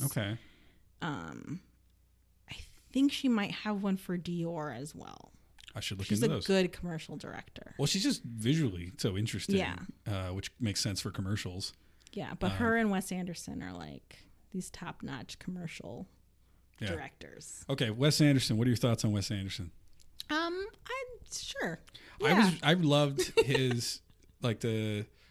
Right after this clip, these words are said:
Speaker 1: Royal Tenenbaums through Life Aquatic. I thought were great.
Speaker 2: Oh.
Speaker 1: And then I don't like his new stuff as much. Like, it's, technically, it's incredibly impressive. He's really
Speaker 2: Yeah.
Speaker 1: great at what he does, but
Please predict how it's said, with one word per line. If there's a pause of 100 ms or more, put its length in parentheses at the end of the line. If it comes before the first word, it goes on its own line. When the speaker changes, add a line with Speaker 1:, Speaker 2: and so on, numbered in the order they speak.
(220)
Speaker 1:
Royal
Tenenbaums
through
Life
Aquatic.
I
thought
were
great.
Speaker 2:
Oh. (380)
Speaker 1:
And
then
I
don't
like
his
new
stuff
as
much.
Like,
it's,
technically,
it's
incredibly
impressive. (100)
He's
really
Speaker 2:
Yeah.
Speaker 1:
great
at
what
he
does,
but